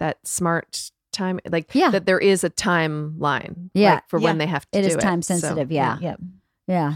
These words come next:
Speaker 2: So that was good. Thank you for that. Here's a little bit longer one, but I thought this one was good. She has a lot of suggestions. Her name is Michelle, and she said, "Regarding food, you guys should trade.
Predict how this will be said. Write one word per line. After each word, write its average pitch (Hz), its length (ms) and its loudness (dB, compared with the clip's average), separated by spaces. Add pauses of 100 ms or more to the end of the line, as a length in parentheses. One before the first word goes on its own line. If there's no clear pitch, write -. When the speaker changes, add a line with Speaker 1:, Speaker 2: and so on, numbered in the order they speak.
(100)
Speaker 2:
So - 180 -4
that 269 80 4
was 262 120 -2
good. 220 220 -6
Thank 247 260 -8
you 165 160 -8
for - 140 -10
that. - 240 -6 (480)
Here's 277 200 2
a 294 60 2
little 277 160 4
bit 214 180 2
longer 190 340 2
one, 143 340 -4 (440)
but 170 100 -4
I 185 60 0
thought 175 180 -4
this 185 180 -4
one 170 100 0
was 151 160 -4
good. 139 320 -4
She 226 200 -2
has 208 220 2 (220)
a 170 160 6
lot 160 560 2
of 160 120 -4
suggestions. 127 640 -6
Her 208 80 0
name 202 180 2
is 175 120 -2
Michelle, 185 600 2 (680)
and 214 360 4
she 240 120 -2
said, 262 160 4
"Regarding 285 420 4
food, 247 440 2
you 269 180 4
guys 254 260 6
should 262 180 -2
trade. 370 540 6